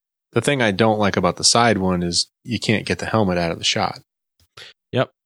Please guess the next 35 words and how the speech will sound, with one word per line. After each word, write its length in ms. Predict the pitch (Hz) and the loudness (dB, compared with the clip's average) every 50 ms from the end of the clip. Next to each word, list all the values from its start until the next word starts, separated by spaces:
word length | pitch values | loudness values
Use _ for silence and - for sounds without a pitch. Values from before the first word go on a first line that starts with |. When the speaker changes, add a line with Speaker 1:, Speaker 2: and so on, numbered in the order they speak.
| _ | _
Speaker 2:
that's 240 | - 113 113 - - | -6 -4 -4 -4 -6
one 140 | - 120 117 | -6 -6 -4
downside. 420 | 107 113 110 110 104 - 107 104 107 | -2 -2 -4 -4 -4 -4 -4 -4 -4
And 140 | - 131 131 | -2 0 0
then 120 | 143 147 | 2 2
the 60 | 151 | 2
other 140 | 170 208 226 | 2 2 0
thing 140 | 202 - 139 | 0 2 2
you 100 | 127 120 | 4 4
gotta 120 | 117 110 | 2 2
think 160 | 104 - 117 | 0 -2 -2
about 200 | 110 113 110 95 | 0 0 -2 -2
is 80 | 104 110 | -2 -2
on 120 | 120 110 | 0 0
the 60 | 101 98 | 0 2
helmet, 300 | 123 151 160 135 - - | 2 2 2 0 -2 -4
if 100 | - - | -8 -12
you 60 | - - | -6 -2
put 100 | 139 127 | 0 0
it 40 | |
on 100 | 123 113 | 2 0
the 40 | 107 | 0
side, 400 | 98 - - 143 143 135 117 107 - _ _ _ _ _ _ _ - | 0 0 2 4 4 4 2 0 -6 _ _ _ _ _ _ _ 0
you 60 | 123 | 2
know, 60 | 120 | 4
you 100 | 117 131 | 4 4
got 120 | 139 139 - | 2 2 0
that 180 | 113 101 95 | 0 -2 0
wind 200 | 107 139 151 151 | 2 2 2 4
blowing 220 | 117 113 101 101 98 | 4 2 2 2 2
on 100 | 92 95 | 2 0
that, 180 | 92 90 - - _ _ _ _ - | 0 -2 -2 -6 _ _ _ _ -6
on 120 | 101 107 | -4 -2
that 160 | 104 95 90 - | 0 -2 -2 0
GoPro. 400 | - 120 107 - - 95 80 - | -2 -2 -2 -2 -4 -10 -10 -10